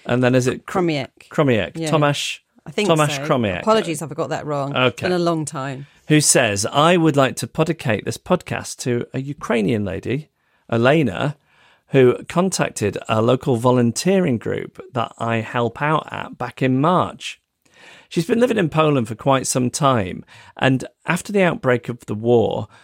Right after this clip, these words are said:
Speaker 1: her wheelchair-bound mother joined her. She came asking for any sort of help we could think of, as she had to move out of a small room she'd been renting and subsequently rented a hostel room which drained her pockets.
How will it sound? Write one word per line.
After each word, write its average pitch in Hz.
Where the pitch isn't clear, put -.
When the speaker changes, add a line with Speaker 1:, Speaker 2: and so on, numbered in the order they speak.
Speaker 1:
her 123
wheelchair-bound 127
mother 123
joined 131
her. 92
She 165
came 180
asking 170
for -
any 185
sort 147
of 131
help 139
we 104
could -
think 117
of, -
as 107
she 127
had 127
to 151
move 127
out 113
of -
a 117
small 139
room 113
she'd -
been 104
renting 107
and 120
subsequently 131
rented 113
a 107
hostel 117
room 92
which -
drained 107
her 98
pockets. -